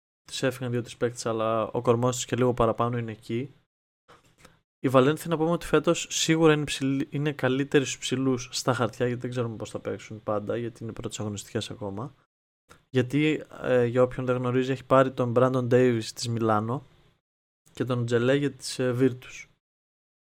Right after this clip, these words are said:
Ο οποίος ο Τζελέγε έκανε ένα φανταστικό ντεμπούτο, δεκαεννιά πόντους είχε. Ε, και αυτοί οι δύο παίκτες μπορούν να δώσουν πάρα πολύ ποιότητα στο roster της Βαλένθια, που τους έλειπε πέρυσι στους ψηλούς.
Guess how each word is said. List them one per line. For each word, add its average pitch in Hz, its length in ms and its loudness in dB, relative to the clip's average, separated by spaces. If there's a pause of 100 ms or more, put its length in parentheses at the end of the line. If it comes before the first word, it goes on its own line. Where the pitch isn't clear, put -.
(460)
Ο - 60 -14
οποίος 120 240 0
ο - 20 -12
Τζελέγε 135 380 2
έκανε 135 220 -2
ένα 135 80 -4
φανταστικό 127 420 -2
ντεμπούτο, 110 320 -4
δεκαεννιά 120 360 -6
πόντους 110 340 -8
είχε. 131 400 -4 (480)
Ε, 110 500 -4 (1500)
και 131 200 0 (480)
αυτοί - 220 -4
οι 143 40 2
δύο 143 140 2
παίκτες 147 280 -4
μπορούν 139 200 0
να 143 100 0
δώσουν 143 360 -2
πάρα 143 260 4
πολύ 120 220 -2
ποιότητα 107 1200 -2 (580)
στο 113 340 -4
roster 113 220 -8
της 113 100 -12
Βαλένθια, 120 460 -2
που 127 120 -10
τους - 140 -8
έλειπε 123 260 0
πέρυσι 127 260 2
στους - 120 -10
ψηλούς. 120 600 -6